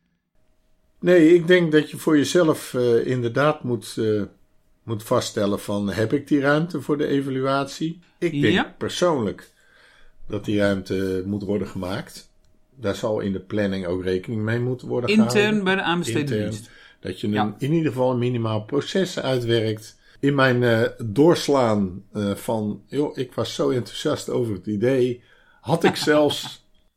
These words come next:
Speaker 1: het illustre idee om te zeggen,
Speaker 2: Nou?
Speaker 1: "Een aanbesteding mag je pas officieel afgerond melden." Ja, daar komt ie, daar komt
Speaker 2: Als
Speaker 1: ie,
Speaker 2: je
Speaker 1: daar
Speaker 2: ook
Speaker 1: komt ie.
Speaker 2: geëvalueerd hebt.
Speaker 1: Ja, en als die evaluatie ook geüpload is in Tendernet.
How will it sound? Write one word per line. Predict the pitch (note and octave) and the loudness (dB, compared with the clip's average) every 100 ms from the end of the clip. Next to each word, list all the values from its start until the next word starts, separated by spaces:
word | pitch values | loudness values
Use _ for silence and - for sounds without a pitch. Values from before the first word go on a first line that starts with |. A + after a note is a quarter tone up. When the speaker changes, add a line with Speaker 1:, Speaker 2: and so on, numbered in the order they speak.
| _ _ _ _ - - | _ _ _ _ -18 -8
Speaker 1:
het | A2+ - _ | -8 -8 _
illustre | G3+ A3 A#3 C4 F4+ - - - D#3 F3+ D3+ | -4 -2 -2 4 6 6 2 -2 2 2 4
idee | D#3+ C3 A#2+ A#2 A#2 - | 4 6 6 6 4 0
om | C#3+ B2+ | -4 -4
te | G#2+ | -6
zeggen, | F#2+ G2+ E3 G3 | -4 0 0 0
Speaker 2:
Nou? | - G4 G#4 - | -2 -4 -6 -10
Speaker 1:
"Een | A#2 A2+ A2 | -6 -6 -2
aanbesteding | G3 G3+ D#3+ - B2 A#2+ G2+ G2 F#2 F#2+ | 0 0 -2 -2 0 0 0 0 -2 0
mag | D#3 E3 - | 0 -2 -6
je | - G2+ | -8 -8
pas | - F#2+ E2+ - - _ _ | -6 -6 -6 -10 -16 _ _
officieel | C#3 B2 G#2 - B2 G#2+ - - _ | -8 -6 -10 -6 -4 -4 -6 -14 _
afgerond | D#3 D#3 - D#3 D#3+ C#3 | -6 -4 -4 -2 -2 -4
melden." | D3 C#3+ D3 F3+ - _ _ | -6 -6 -6 -10 -14 _ _
Ja, | C3+ | -8
daar | E3+ | -8
komt | - D3+ - | -8 -8 -8
ie, | |
daar | - | -8
komt | - | -2
Speaker 2:
Als | B3 | -2
Speaker 1:
ie, | - | 0
Speaker 2:
je | |
Speaker 1:
daar | C4 | -4
Speaker 2:
ook | B3 | 0
Speaker 1:
komt | A#3+ | 2
ie. | G#3 | 2
Speaker 2:
geëvalueerd | G3 G3+ A3 D3+ | 2 -2 -2 -2
hebt. | G#2+ F2+ - - - _ _ _ | -6 -16 -20 -20 -20 _ _ _
Speaker 1:
Ja, | B2 C#3 D#3 D4 - | 0 4 4 2 -4
en | - C#3+ | -4 -2
als | D3+ - | -4 -4
die | - | 0
evaluatie | C#3+ C3+ C3+ B2 C3 C#3+ - C3+ | 2 2 0 2 4 4 2 2
ook | C3 A#2+ | 2 2
geüpload | - - G3 G3 E3+ E3 | -4 -2 0 4 6 6
is | E3 C#3 - - | 2 0 -2 -6
in | B2 | -6
Tendernet. | A#2+ G2 F2 E2+ D#2 - | -2 -2 -2 -6 -12 -16